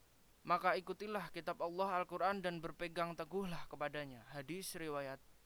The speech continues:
Muslim. Berdasarkan dua ayat dan hadis di atas, jelaslah bahwa, jelaslah bahwa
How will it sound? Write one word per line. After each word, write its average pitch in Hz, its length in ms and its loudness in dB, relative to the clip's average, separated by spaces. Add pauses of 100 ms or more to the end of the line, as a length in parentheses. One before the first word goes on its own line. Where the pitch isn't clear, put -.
(100)
Muslim. 127 380 -10 (1600)
Berdasarkan 156 640 2
dua 202 240 4
ayat 165 320 0
dan 139 160 -6
hadis 131 240 -6
di 151 120 -4
atas, 135 600 -4 (800)
jelaslah 156 640 -2 (240)
bahwa, 135 360 -4 (1300)
jelaslah 147 560 -4
bahwa 139 320 -2